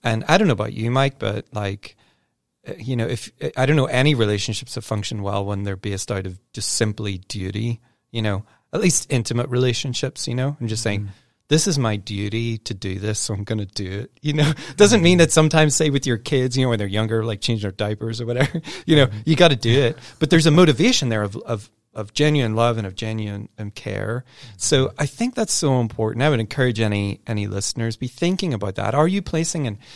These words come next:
Speaker 1: an emphasis on the exterior and just getting the exterior right? And as long as that's right before God, you know, um, that's kind of what Jesus is getting at here.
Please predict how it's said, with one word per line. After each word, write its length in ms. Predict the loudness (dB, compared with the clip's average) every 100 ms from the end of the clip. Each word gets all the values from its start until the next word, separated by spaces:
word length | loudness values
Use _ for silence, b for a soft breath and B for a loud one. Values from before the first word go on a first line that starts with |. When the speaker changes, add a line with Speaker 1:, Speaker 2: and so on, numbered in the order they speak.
| B -6
Speaker 1:
an 120 | -4
emphasis 680 | -2 -2 0 -2 -2 -4 -4
on 420 | -2 -4 -4 -6
the 140 | -6 -6
exterior 720 | -6 -6 -8 -4 -2 -2 -4
and 180 | -4 -4
just 140 | -4
getting 240 | 0 0
the 100 | 0
exterior 560 | -2 -6 -8 -2 0 0
right? 300 | -2 -4 -4 -4
And 120 | -2
as 100 | 0
long 140 | 0
as 80 | 2
that's 280 | 0 -2 -2
right 180 | -2 -2
before 280 | -6 -6 -4
God, 340 | -2 -2 -4 B B B B
you 100 | -4
know, 360 | -2 0 -2 -2
um, 260 | -2 -2 -2
that's 260 | -4 -4
kind 200 | -6 -4
of 60 | -2
what 120 | -2
Jesus 360 | -2 -6 -6 -8
is 140 | -10
getting 400 | -10 -10 -6 -6
at 160 | -6 -8
here. 400 | -8 -4 -4